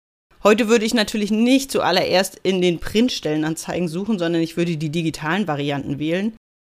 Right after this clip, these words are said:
Aber du kannst zum Beispiel bei Das Auge gucken oder du kannst auch bei Twago gucken oder du kannst auch bei den anderen Jobportalen gucken, ob da Freelancer-Stellen oder Stellen für freie Grafiker ausgeschrieben sind. Und dann bewirb dich.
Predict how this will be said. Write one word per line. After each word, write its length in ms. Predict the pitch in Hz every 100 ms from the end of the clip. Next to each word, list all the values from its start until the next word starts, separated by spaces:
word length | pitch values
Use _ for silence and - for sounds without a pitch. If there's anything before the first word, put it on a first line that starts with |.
| _
Aber 140 | - 220
du 80 | 226
kannst 280 | 247 233
zum 120 | 247 208
Beispiel 640 | 196 214 - 208 196 196
bei 220 | 185 170
Das 240 | 180 185 -
Auge 320 | 214 208 180
gucken 360 | - 151 151
oder 200 | - 175
du 100 | 175
kannst 300 | 196 214 196
auch 80 | 196
bei 100 | 196
Twago 440 | 190 196 202 202 170
gucken 340 | - 156 -
oder 200 | 175 180
du 80 | 180
kannst 240 | 208 214
auch 100 | 226
bei 100 | 220
den 160 | 214 -
anderen 340 | 226 339 247
Jobportalen 720 | 175 156 - 160 - 160 156
gucken, 300 | 156 214 214
ob 200 | - 180
da 120 | - 190
Freelancer-Stellen 1040 | - 247 269 170 - 156 - 165 185 202
oder 120 | 165
Stellen 280 | 160 175 185
für 100 | 180
freie 240 | - 170
Grafiker 580 | 165 151 175 - 143 143 - - -
ausgeschrieben 640 | 196 208 254 - 156 151
sind. 320 | 135 135 131 - - -
Und 120 | -
dann 140 | 226 233
bewirb 440 | 240 214 359 -
dich. 280 | 151 -